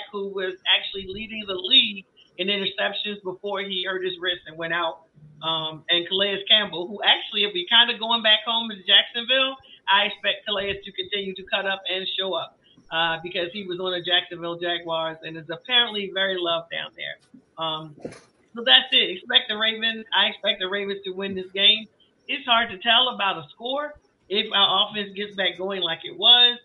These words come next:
it could be a little ugly. Um, but safe to say they're gonna do whatever, whatever it takes to win.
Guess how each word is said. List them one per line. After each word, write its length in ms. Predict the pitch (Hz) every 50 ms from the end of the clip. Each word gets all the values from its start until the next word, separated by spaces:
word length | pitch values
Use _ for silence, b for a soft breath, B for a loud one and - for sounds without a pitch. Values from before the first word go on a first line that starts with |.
| _ _
it 180 | 185 202 196 196
could 240 | 214 214 208 196 196
be 140 | 196 196 190
a 60 | 185
little 280 | 180 196 190 175 175
ugly. 460 | 175 196 208 202 202 220 220 220 220 - _ _ _ _ _ -
Um, 380 | 170 175 175 170 170 170 170 156
but 140 | 170 170 170 - -
safe 240 | 214 208 202 196 -
to 60 | 185 180 -
say 300 | 196 190 180 175 170 170 170
they're 160 | 180 180 180
gonna 200 | 180 175 175 170
do 220 | 170 175 175 175
whatever, 360 | 170 175 170 170 170 170 170 _ 156
whatever 380 | 160 180 185 185 185 175 170 170
it 100 | 165 165 -
takes 200 | 175 170 170 - - -
to 60 | 160
win. 320 | 151 180 175 165 165 170